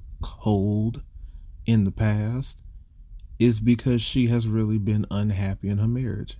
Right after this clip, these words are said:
It, it kinda makes sense now. Um, let's just go with the wild theory that she didn't know about,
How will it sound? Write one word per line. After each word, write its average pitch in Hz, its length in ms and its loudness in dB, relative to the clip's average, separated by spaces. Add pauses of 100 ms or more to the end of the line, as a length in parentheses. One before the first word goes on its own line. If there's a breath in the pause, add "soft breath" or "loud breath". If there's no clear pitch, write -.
(140)
It, 95 220 -2
it - 160 -6
kinda 95 320 -2
makes 101 280 0
sense 113 360 -2
now. 110 420 0 (760 soft breath)
Um, 85 760 -2 (1300)
let's 277 260 4
just 101 240 2
go 95 180 -2
with 90 220 -4
the 85 100 -6
wild 80 540 -10 (100)
theory 60 360 -6
that - 180 -8
she - 380 -6
didn't - 400 -8
know - 340 -10
about, - 680 -10